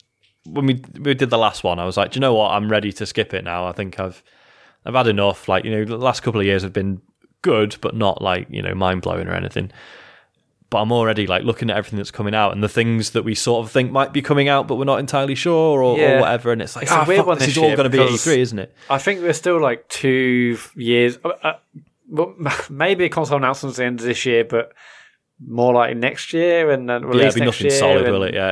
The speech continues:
Speaker 1: it's, yeah.
Speaker 2: and it feels like so much is happening and changing. Like, this is such an unknown year. Like, it could be
Speaker 1: Yeah.
Speaker 2: But yeah, uh, but also I think we might see games announced at E three, but those will be both this gen and next gen, and
Speaker 1: Mm-hmm.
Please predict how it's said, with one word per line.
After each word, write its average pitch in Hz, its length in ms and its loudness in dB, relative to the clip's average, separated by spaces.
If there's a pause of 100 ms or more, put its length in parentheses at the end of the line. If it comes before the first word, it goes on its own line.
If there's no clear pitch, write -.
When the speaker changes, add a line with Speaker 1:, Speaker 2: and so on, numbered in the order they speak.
Speaker 1:
it's, - 420 -10
yeah. 95 240 -6
Speaker 2:
and 131 140 -2
it 135 40 -2
feels 147 220 0
like 127 140 -2
so 131 120 -2
much 123 160 -6
is 117 100 -8
happening 127 500 -4
and 113 80 -8
changing. 120 480 -6
Like, 127 180 2
this 156 180 -2
is 151 100 -2
such 165 220 -2
an 139 60 -2
unknown 123 380 0
year. 117 340 0
Like, 104 160 2
it - 80 -8
could 135 140 0
be 120 340 2
Speaker 1:
Yeah. 90 100 -4 (800)
Speaker 2:
But - 180 -10
yeah, 156 140 -6 (240)
uh, 160 80 0
but 147 180 2
also 160 320 2
I 135 60 4
think 143 260 -2
we 131 80 4
might 135 240 0
see 147 280 2
games 123 200 0
announced 120 340 -2
at 131 60 -2
E 117 100 -2
three, 117 380 2
but 127 240 -2
those 120 260 2
will 120 100 0
be 120 180 2
both 120 340 0 (100)
this 123 300 -2
gen 120 300 -2
and 120 180 0
next - 240 -8
gen, 123 360 -4
and 110 340 -10 (240)
Speaker 1:
Mm-hmm. 107 220 -2